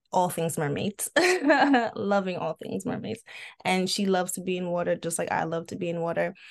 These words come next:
I always tell people, if you ask me if I wanna be in the sky or if I wanna be in water, you will not see me jumping out of the plane. Um, gravity will bring me straight down, belly to water. I know I'm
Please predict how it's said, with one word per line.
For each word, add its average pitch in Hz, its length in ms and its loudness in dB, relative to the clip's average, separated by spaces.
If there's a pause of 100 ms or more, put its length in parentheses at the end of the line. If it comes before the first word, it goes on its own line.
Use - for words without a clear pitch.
(220)
I 185 140 4
always 196 240 2
tell 185 180 -4
people, 185 400 -4
if 175 160 -2
you 170 160 -4
ask - 380 -4
me 196 320 -2
if 175 120 -8
I 180 60 -2
wanna 202 220 2
be 233 120 4
in 240 100 4
the 226 60 0
sky 202 460 0
or 196 100 -2
if - 100 -8
I 190 40 -12
wanna 180 280 -6
be 180 140 -4
in 180 140 -6
water, 170 380 -4 (580)
you 185 180 2
will 185 180 0
not 196 300 2
see 226 200 2
me 226 140 4
jumping 202 320 0
out 214 80 -2
of 240 40 -4
the 247 60 0
plane. 185 440 -8 (100)
Um, 185 320 -2
gravity 190 500 0
will 180 180 -4
bring 180 180 -4
me 180 80 -2
straight 180 280 -4
down, 180 260 -2
belly 170 260 0
to 190 100 -4
water. 185 280 0
I - 120 -2
know 180 140 -4
I'm 175 180 -6